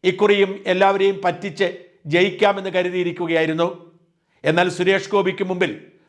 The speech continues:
പ്രതാപൻ തോറ്റമ്പുമെന്ന് കോൺഗ്രസ് നേതൃത്വത്തിന് ബോധ്യമായപ്പോൾ അവസാന പരീക്ഷണം എന്ന നിലയിൽ അവർ മുരളീധരനെ ഇറക്കിയതാണ്. ആ കലിപ്പ് തീർക്കാൻ പ്രതാപൻ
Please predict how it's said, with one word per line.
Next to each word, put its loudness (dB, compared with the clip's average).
പ്രതാപൻ 4
തോറ്റമ്പുമെന്ന് -2
കോൺഗ്രസ് 0
നേതൃത്വത്തിന് 0
ബോധ്യമായപ്പോൾ 0
അവസാന 2
പരീക്ഷണം -4
എന്ന -2
നിലയിൽ 0
അവർ 4
മുരളീധരനെ 2
ഇറക്കിയതാണ്. 2
ആ 4
കലിപ്പ് -2
തീർക്കാൻ -2
പ്രതാപൻ 2